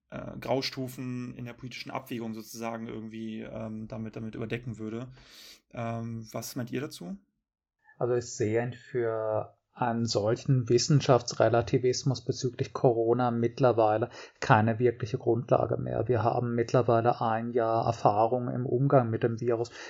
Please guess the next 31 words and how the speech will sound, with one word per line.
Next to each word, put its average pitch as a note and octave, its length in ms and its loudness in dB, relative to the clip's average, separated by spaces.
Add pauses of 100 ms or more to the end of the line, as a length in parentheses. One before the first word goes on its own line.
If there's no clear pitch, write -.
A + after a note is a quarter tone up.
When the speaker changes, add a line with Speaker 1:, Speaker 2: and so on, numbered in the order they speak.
(140)
Speaker 2:
Wir A2+ 200 6
kennen A#2+ 520 2
einfach B2 320 0
seine A2+ 240 2
grundlegenden A#2+ 640 2
Eigenschaften. A2 840 -4
Wir A2+ 200 4
wissen A#2+ 300 6
mittlerweile A#2 520 6
sehr A2+ 340 6
genau, A2+ 440 2 (300)
wie A#2+ 240 4
hoch A#2+ 300 4
die C#3 140 4
Infektiosität A#2 800 2
von A#2+ 140 0
Corona A2+ 480 0
ist. - 180 -6
Wir A2 200 4
wissen B2+ 300 2
mit-, B2 160 2
mittlerweile B2 600 2
ziemlich A#2+ 420 -4
gut, A#2+ 260 -2
wie B2+ 60 6
hoch A2+ 180 2
die B2 100 0
Sterblichkeit A2+ 680 2
von A#2+ 160 -6
Corona B2 440 -4
ist. - 140 -10